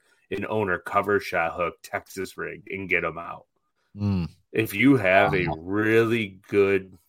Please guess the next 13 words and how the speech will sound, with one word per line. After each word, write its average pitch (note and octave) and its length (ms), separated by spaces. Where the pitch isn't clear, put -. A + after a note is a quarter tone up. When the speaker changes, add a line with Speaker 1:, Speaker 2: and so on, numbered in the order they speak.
Speaker 1:
fluorocarbon G2+ 1000
that D#2 180
you F2 140
can E2+ 180
trust, - 500
you F2+ 120
don't - 220
have - 180
to - 80
worry - 300
that - 220
much. - 460
Speaker 2:
Mm. F2+ 260